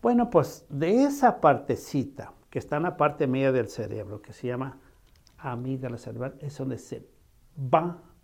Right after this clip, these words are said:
la reacción que estimula las suprarrenales para que usted actúe. Pero ahí mismo está el control.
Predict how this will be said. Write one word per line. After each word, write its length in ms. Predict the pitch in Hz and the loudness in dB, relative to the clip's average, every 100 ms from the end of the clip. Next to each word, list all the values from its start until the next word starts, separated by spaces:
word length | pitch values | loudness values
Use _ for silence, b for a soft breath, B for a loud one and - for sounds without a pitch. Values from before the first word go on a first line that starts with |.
| _ | _
la 240 | 139 123 | -10 -8
reacción 760 | 120 113 104 - - 139 147 143 | -6 -8 -10 -10 -2 -2 -2 -6
que 100 | 131 | -10
estimula 560 | - - 127 123 123 113 | -12 -12 -8 -6 -4 -6
las 140 | 107 | -8
suprarrenales 680 | 113 - 113 110 113 131 139 | -12 -12 -10 -8 -6 -6 -6
para 180 | 107 104 | -10 -12
que 100 | - | -12
usted 180 | - | -10
actúe. 460 | 117 - - 120 120 - b b b b b _ _ | -10 -8 -4 -4 -4 -10 b b b b b _ _
Pero 160 | 131 | -2
ahí 120 | 160 | 0
mismo 480 | 220 226 208 139 - - | 0 0 0 0 -2 -10
está 220 | 131 165 | -2 -2
el 80 | 170 | 2
control. 500 | 170 156 160 147 | 0 4 4 4